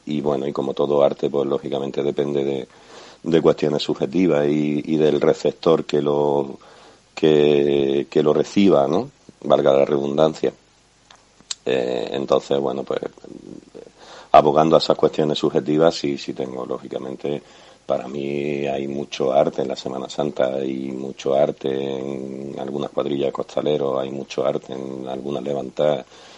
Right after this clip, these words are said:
hay mucho arte en, en esa imaginería, hay mucho arte en, en, en, eh, bueno, pues poner en, en la calle a, a hermandades, hay mucho arte y, de,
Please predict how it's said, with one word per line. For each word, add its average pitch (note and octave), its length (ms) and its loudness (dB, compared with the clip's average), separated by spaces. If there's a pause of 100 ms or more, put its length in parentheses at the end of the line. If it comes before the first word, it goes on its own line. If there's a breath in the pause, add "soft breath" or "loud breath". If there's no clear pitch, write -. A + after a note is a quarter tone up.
(320 loud breath)
hay D2+ 160 0
mucho D2+ 340 -2
arte C#2 920 0
en, C#2 200 -6
en C#2 340 -6
esa C#2+ 200 -2
imaginería, C#2+ 760 -2
hay C#2 120 -4
mucho C#2 340 -2
arte C#2 800 -2
en, C2+ 300 -10
en, C2 260 -10
en, C2+ 360 -12 (640 loud breath)
eh, G1+ 500 -14 (260)
bueno, G1+ 280 -14
pues B1+ 180 -6 (180)
poner D2+ 380 0
en, C#2+ 300 -2
en C#2 340 -6
la C#2+ 100 0
calle D2+ 480 4
a, C2+ 400 -4
a C#2+ 60 -2
hermandades, C#2+ 800 2
hay C#2 140 -4
mucho C#2+ 340 -4
arte D2 360 -2
y, D2 40 0
de, C#2 260 -6